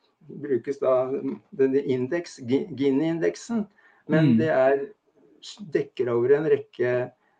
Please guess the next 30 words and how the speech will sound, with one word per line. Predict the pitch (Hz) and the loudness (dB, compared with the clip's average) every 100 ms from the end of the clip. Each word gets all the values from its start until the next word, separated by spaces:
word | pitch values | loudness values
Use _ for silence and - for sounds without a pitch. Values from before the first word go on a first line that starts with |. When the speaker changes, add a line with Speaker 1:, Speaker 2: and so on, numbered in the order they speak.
| _ - | _ -6
Speaker 1:
ulikheter, | 156 135 113 101 113 110 131 | 0 0 0 -4 -4 0 0
og | 135 | 0
spesielt | - 131 131 120 - | 2 2 4 0 0
da | 123 | -2
problemet | 120 139 123 110 117 | -2 -4 -4 -4 -4
med | 123 135 160 | -6 -6 -6
ytterkantene | - 110 104 113 113 - 160 | -4 -6 -4 -8 -8 -8 -4
av, | 151 123 123 123 _ _ _ _ | 0 0 0 -4 _ _ _ _
av | 120 117 | -2 -2
fordelingen, | 117 131 110 107 110 120 120 - - _ 139 _ | 0 2 2 2 -2 -4 -6 -10 -12 _ -12 _
inntektsfordeling | - 127 - 104 - 120 120 113 135 | -8 -8 -2 -4 -2 -2 0 0 -2
og | 151 | -2
formuesfordeling. | 208 170 110 104 107 113 113 117 | 2 2 2 -2 -4 -2 -4 -6
Og | 131 | -4
da | 135 - | 0 -2
ser | - - - 135 | -2 -16 -6 -4
man | 127 135 - | -2 -4 -4
tydeligere | 170 123 101 101 127 | -2 -2 0 -2 0
hvordan | 131 120 120 120 _ _ _ - | -2 -4 -6 -10 _ _ _ -6
utviklingen | 131 131 120 - 120 127 | -6 -4 -6 -4 -6 -2
har | 131 | -2
gått | 117 - | -2 -2
i | 120 | 0
gal | 110 110 | 2 0
retning. | 113 - 127 - _ _ _ _ _ _ - _ _ _ - - _ _ _ _ _ - | -4 -10 -14 -14 _ _ _ _ _ _ -20 _ _ _ -20 -20 _ _ _ _ _ 4
Speaker 2:
Og | 175 | 6
når | 202 190 | 6 8
det | 175 | 10
gjelder | 175 170 151 | 10 8 6
formue, | 165 165 170 147 117 | 4 4 4 6 6